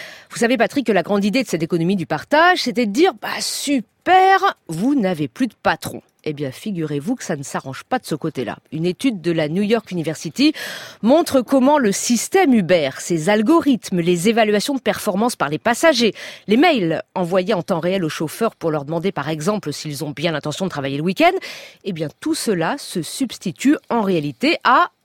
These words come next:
à votre chef, petit ou grand. Les robots ne vont pas forcément vous piquer votre boulot, mais devenir votre boss, relève Rue quatre-vingt-neuf. Bref, on ne sera même pas gagnant de ce côté-là.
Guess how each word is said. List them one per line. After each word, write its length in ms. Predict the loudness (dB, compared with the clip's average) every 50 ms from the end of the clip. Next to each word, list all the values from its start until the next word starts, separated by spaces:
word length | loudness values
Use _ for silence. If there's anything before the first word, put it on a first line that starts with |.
| _ -8
à 100 | -8 -6
votre 380 | -4 -6 -8 -6 -4 -4 -4
chef, 420 | -2 0 0 2 0 0 -2 -8 -16 _
petit 360 | -4 -4 -4 -2 -4 -4 -4 -2
ou 80 | -2 0
grand. 240 | 2 2 2 2 0 -2 _ _ -16 -16 -14 -16 -18 -20 -14 _
Les 120 | 0 0
robots 360 | 2 2 0 0 2 2 2 4
ne 140 | 4 2
vont 180 | 2 0 -2 0
pas 160 | 0 -2 -2
forcément 640 | -2 0 -2 -2 -2 0 0 0 2 4 4 2 2
vous 260 | 0 -2 0 0 0 0
piquer 360 | 0 -4 -2 0 0 0 0
votre 440 | 0 0 0 0 0 2 0 0 0
boulot, 440 | 2 2 4 4 6 4 4 2 -4 -4
mais 260 | -2 0 0 0 0
devenir 400 | 0 -2 -2 -2 -2 -2 -2 -2
votre 300 | -2 -6 -6 -6 -10 -10
boss, 460 | -4 0 2 2 2 0 -2 -8 -8
relève 380 | -2 -2 0 0 0 -2 -2 -4
Rue 140 | -6 -6
quatre-vingt-neuf. 640 | -6 -6 -6 -6 -6 -8 -6 -2 0 0 0 -2 -4 -14 -18 -18 -18 -20 -20 -20 _ _
Bref, 360 | -8 -4 -4 -4 -4 -6 -16 _ -8
on 80 | -6
ne 60 | -6 -6
sera 200 | -6 -6 -6 -6
même 640 | -6 -4 -4 -4 -2 0 0 0 -2 -4 -6 -8 -6
pas 160 | -6 -6 -6
gagnant 520 | -6 -4 -4 -4 -2 -2 -2 -4 -4 -2 -4
de 220 | -6 -6 -6 -8
ce 180 | -8 -10 -14 -16
côté-là. 560 | -10 _ -8 -8 -6 -6 -6 -4 -4 -6 -6